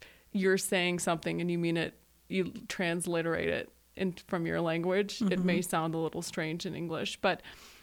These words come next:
Speaker 1: you know, going to your question, um, y-, you, you do take it the, a different approach. Your lens is different. It's softened.
Speaker 2: Mm-hmm.
Speaker 1: It's not harsh.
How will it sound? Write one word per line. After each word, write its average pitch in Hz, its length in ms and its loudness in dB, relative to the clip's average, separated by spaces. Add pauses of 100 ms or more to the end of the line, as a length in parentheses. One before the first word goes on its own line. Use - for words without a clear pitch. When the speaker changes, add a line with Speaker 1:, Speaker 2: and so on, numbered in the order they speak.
(140)
Speaker 1:
you 254 60 0
know, 226 100 4
going 240 280 2
to 220 100 0
your 185 80 0
question, 170 680 0 (360)
um, 170 580 0 (720)
y-, 233 160 -4
you, 254 640 0 (360)
you 247 160 2
do 226 220 0
take 196 320 2
it - 160 0 (500)
the, 190 500 -4 (100)
a 180 100 4
different 175 420 -2
approach. - 460 -4
Your 208 120 6
lens 208 300 2
is 170 140 -2
different. - 480 -4
It's 185 220 -2
softened. - 760 0 (320)
Speaker 2:
Mm-hmm. 190 160 2
Speaker 1:
It's 190 200 2
not 196 200 2
harsh. - 560 -2